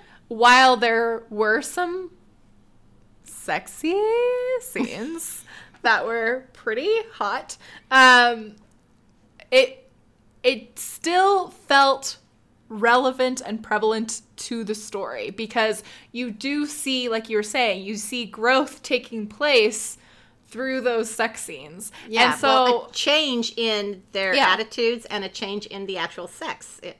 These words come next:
Speaker 1: Yeah.
Speaker 2: changes from just this mechanical, "I just want your sperm inside my body," to
Speaker 1: "I'm ovulating,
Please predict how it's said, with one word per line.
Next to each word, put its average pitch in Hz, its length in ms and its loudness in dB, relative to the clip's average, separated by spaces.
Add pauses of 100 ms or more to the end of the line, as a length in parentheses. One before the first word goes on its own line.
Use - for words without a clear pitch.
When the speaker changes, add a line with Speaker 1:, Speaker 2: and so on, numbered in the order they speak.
(120)
Speaker 1:
Yeah. 233 140 2
Speaker 2:
changes 208 340 -6
from 170 280 -10 (460)
just 202 200 -8
this 190 180 -10
mechanical, 190 520 -6
"I 175 100 0
just 185 180 -10
want 185 120 -6
your 175 100 -8
sperm 208 400 -2
inside 233 300 -2
my 247 120 -2
body," 160 420 -2 (420)
to 196 360 -2
Speaker 1:
"I'm 247 140 8
ovulating, 311 760 6